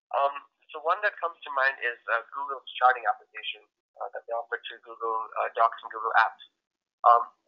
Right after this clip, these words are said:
when I think about how users are trying to use that, they're often trying to demonstrate certain flows and certain dynamics of how processes are taking place within their companies or within their systems or in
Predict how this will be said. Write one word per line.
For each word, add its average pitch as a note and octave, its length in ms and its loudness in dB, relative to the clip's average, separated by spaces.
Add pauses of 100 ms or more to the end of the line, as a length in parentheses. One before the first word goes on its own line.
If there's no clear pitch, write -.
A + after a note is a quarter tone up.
when C#3 160 6
I - 80 0
think F#3+ 240 -12
about F#3 160 8 (100)
how C#3+ 220 2
users C#3+ 480 -12
are A2 160 -4
trying A#2+ 180 2
to A#2 140 -16
use A#2 240 -14
that, C3+ 160 4 (340)
they're - 140 6
often - 320 2
trying E3 160 4
to - 80 -12
demonstrate B2+ 560 -2
certain - 240 0 (140)
flows A#2+ 260 -2
and A2 160 -12
certain C3+ 260 -8
dynamics A2+ 600 2 (160)
of G#2+ 80 0 (160)
how A#2+ 400 8 (240)
processes - 460 0
are A2 160 -10
taking A2 260 -12
place A2+ 180 -12 (120)
within A2 180 -2
their - 160 -14
companies C#3+ 480 2
or G#2 140 -2
within A2+ 180 -12
their - 240 -12
systems B2+ 480 -4 (380)
or A#2 160 8
in A#2 80 2